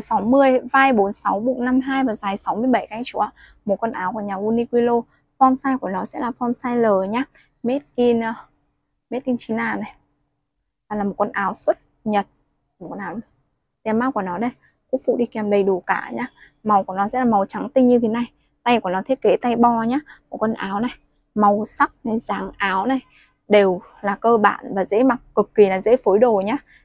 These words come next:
Thế các anh các chú ở lứa tuổi nào cũng có thể mặc được những cái màu sắc như thế này. Mã N sáu mươi, vai bốn sáu, bụng năm hai và dài sáu mươi bảy ạ.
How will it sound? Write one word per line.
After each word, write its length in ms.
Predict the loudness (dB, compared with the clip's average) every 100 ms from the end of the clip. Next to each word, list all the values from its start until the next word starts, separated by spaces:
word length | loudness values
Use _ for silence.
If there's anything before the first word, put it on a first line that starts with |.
| -8
Thế 60 |
các 100 | -6
anh 60 | -4
các 120 | -6
chú 200 | -2 0
ở 100 | 0
lứa 180 | 0 2
tuổi 180 | 2 0
nào 180 | -2 -6
cũng 140 | -6
có 80 | -6
thể 160 | -4
mặc 200 | -6 -6
được 80 | -8 -8
những 120 | -6
cái 80 | -2
màu 220 | 0 0
sắc 320 | -4 -10 -2
như 120 | 0 0
thế 160 | 0
này. 240 | -2 -4 -4 _ -20 -20 -4
Mã 280 | 0 2 4
N 380 | 6 6 4 2
sáu 260 | 0 0
mươi, 320 | 4 6 6 4 _ _ -8
vai 380 | 4 6 8 6
bốn 220 | 4 2
sáu, 320 | 0 0 2
bụng 280 | 2 2 2
năm 160 | 4 2
hai 260 | 0 -2
và 140 | -2 -4
dài 240 | -4 -4
sáu 220 | -4 -4
mươi 140 | -2 0
bảy 220 | 2 0
ạ. 160 | -4